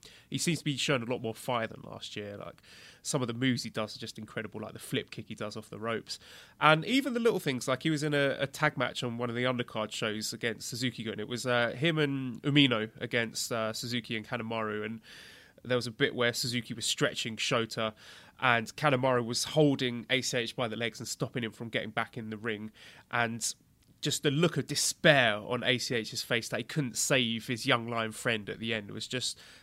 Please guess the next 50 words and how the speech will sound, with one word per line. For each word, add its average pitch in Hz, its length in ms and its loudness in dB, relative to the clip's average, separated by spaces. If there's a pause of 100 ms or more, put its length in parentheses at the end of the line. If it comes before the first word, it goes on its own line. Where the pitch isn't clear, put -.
(100)
yeah, 123 140 0
it 113 40 -4
really 190 240 2
worked 135 320 4
for - 100 -8
me. 104 140 -6
I 104 60 -6
think 120 220 -12
he's 117 100 -10
doing 127 180 -4
a, 117 80 -4 (100)
a 117 40 -10 (260)
fantastic 131 580 -4
job 110 220 -4
at 104 60 -14
the - 80 -12
moment. 104 440 -12
Um, 117 300 -4 (380)
we 160 80 4
got 180 80 10
a 143 40 4
question 147 280 4
here 131 80 2
from 120 240 -4
Will 120 440 2
at 123 300 0
W 117 520 -2 (120)
Levesque 120 480 -2
two 127 240 -2
one 110 280 -6
seven 107 440 -6 (320)
asking, 113 340 -2
"What 143 160 4
is 127 120 -2
holding 117 320 -2
N 110 100 -6
J 110 140 -8
P - 140 -12
W 107 320 -6
back - 240 -2
from 107 180 -14
signing 107 340 -6
A 107 140 -8
C - 140 -6
H - 180 -10
to 117 80 -16
a 110 40 -14
full-time 107 600 -10
deal?" 107 280 -4 (400)
And, 117 440 0